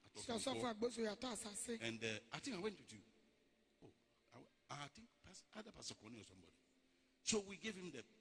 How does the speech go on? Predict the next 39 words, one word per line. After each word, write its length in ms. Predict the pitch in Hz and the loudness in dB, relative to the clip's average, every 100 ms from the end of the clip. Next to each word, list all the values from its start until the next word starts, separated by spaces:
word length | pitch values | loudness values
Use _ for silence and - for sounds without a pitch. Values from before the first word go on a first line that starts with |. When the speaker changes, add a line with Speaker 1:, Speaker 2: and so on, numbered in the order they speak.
| - - - _ - | -20 -20 -20 _ -10
Speaker 1:
I 60 | |
gave 180 | 127 160 | 0 0
him 120 | 135 110 | 0 -6
the 60 | |
things. 340 | - 107 82 - - | -6 -8 -8 -12 2
We 80 | 147 | 6
had 160 | 160 180 - | 6 6 0
a 20 | 131 | -2
check 220 | - 147 - | 0 -2 -4
of 60 | 117 | -8
five 140 | 123 131 | -6 -6
thousand 320 | 127 120 123 - | -4 -6 -6 -10
to, 60 | - | -12
to 80 | 101 | -8
bless 220 | 110 110 | -4 -4
him. 80 | - - - - | -6 -10 -16 -2
Speaker 2:
Yeah, 140 | 240 | 4
we 100 | 226 | 4
sika 280 | 226 220 247 | 4 2 2
kakra 320 | 240 226 254 | 2 0 2
di 80 | 220 | 4
Speaker 1:
So, 100 | 233 | 6
Speaker 2:
ko 60 | 254 | 6
hyira 340 | - 240 226 | 6 4 4
no. 100 | 214 160 - - - - - | 2 -4 -12 -20 -20 -18 -6
Speaker 1:
you 80 | 151 | 0
don't 220 | 220 220 - 165 | 0 0 -10 -10
ask 140 | 160 127 | -10 -8
a 40 | |
man 160 | 127 143 | -6 -6
of 80 | 113 110 | -8 -10
God 120 | 127 - - _ _ _ _ _ _ _ 110 | -12 -12 -20 _ _ _ _ _ _ _ -4
like 160 | 110 110 | -2 0
that 140 | 135 - - - - - | -2 -4 -20 -20 -20 -18
of 100 | 107 | -14
his 180 | 117 - 135 | -10 -8 -6
age 260 | 120 - - - 110 | -8 -10 -20 -20 -10
who 100 | 131 | -6
has 340 | 104 - - | -4 -4 -4